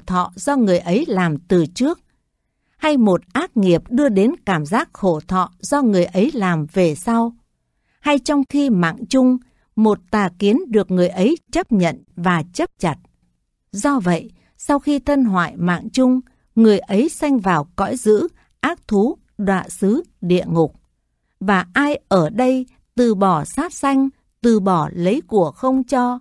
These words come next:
từ bỏ tà hạnh trong các dục, từ bỏ nói láo, từ bỏ nói hai lưỡi, từ bỏ nói ác khẩu,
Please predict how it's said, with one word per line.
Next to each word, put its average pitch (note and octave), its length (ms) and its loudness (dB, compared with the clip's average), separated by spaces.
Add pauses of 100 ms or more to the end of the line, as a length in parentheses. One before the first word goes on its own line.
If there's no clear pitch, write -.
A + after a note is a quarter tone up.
(400)
từ A#3 220 4
bỏ F3+ 280 0 (120)
tà G3+ 160 0
hạnh F3 420 -4
trong C4+ 240 2
các D4 220 -8
dục, E3+ 260 0 (680)
từ A#3 200 2
bỏ F3+ 280 0
nói F#3+ 320 0
láo, A#3+ 360 -2 (380)
từ A#3+ 160 2
bỏ F3+ 300 0
nói F3+ 360 0
hai C#4 260 -2
lưỡi, F#3+ 280 0 (580)
từ B3 200 2
bỏ F#3 280 0
nói F3+ 420 0
ác D#4+ 240 -4
khẩu, D3+ 380 -2